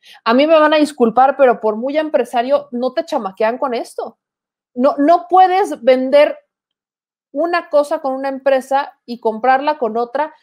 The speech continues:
sin hacer una transacción o hacer un contrato. Si con eso quiere justificar el incremento del precio, bueno, pues será él. Ahora, todo esto,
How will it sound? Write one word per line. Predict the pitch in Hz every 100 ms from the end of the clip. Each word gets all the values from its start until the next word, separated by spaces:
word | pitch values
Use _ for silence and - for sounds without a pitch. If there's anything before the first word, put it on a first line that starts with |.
| _
sin | - 277 254
hacer | 247 277 294
una | 311 311
transacción | 302 262 240 226 208 - 247
o | 262
hacer | 254 247
un | 269 262
contrato. | 233 208 208 233 294 - 202 - _ _ _ _
Si | - 277 277
con | - 247 247
eso | 311 349 349
quiere | 320 311
justificar | 311 262 247 226 220 226 233 262
el | 233 220
incremento | 208 202 202 220 226
del | 262 214
precio, | 208 208 208 262
bueno, | 254 220 403 - -
pues | 185 185
será | - 196 208
él. | 214 320 285 _ _ _ _
Ahora, | 262 320 254 - _
todo | 381 440
esto, | 415 415 -